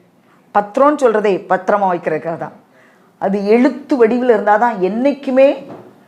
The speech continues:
அது நிலை நின்று நமக்கு அது சாட்சியாய் நிற்கும், அடையாளமாய் நிற்கும். சும்மா வாயின் வார்த்தை அல்ல. இப்பெல்லாம் எழுத்து எழுதியிருக்கிறதா, பேப்பர் இருக்குதா அப்படின்னு தான் கேட்பாங்க. ஒரிஜினல் பேப்பர் இருக்குதா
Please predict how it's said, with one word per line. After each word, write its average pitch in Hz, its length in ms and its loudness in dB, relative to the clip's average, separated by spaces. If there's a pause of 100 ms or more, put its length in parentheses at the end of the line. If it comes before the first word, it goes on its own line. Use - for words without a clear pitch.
(380)
அது 180 240 0
நிலை 285 360 -2
நின்று 254 520 -2
நமக்கு 202 280 -2
அது 185 200 0
சாட்சியாய் 190 420 0
நிற்கும், 170 320 -6 (200)
அடையாளமாய் 247 500 -2
நிற்கும். 226 320 -8 (840)
சும்மா 285 200 2
வாயின் 269 400 0
வார்த்தை 269 380 0
அல்ல. 240 160 4
இப்பெல்லாம் 233 500 2
எழுத்து 247 680 -4 (280)
எழுதியிருக்கிறதா, 262 840 2
பேப்பர் 285 480 4
இருக்குதா 277 260 2 (200)
அப்படின்னு 269 440 -2
தான் 214 220 0
கேட்பாங்க. - 0 - (480)
ஒரிஜினல் 254 460 2
பேப்பர் 277 400 2
இருக்குதா 277 240 2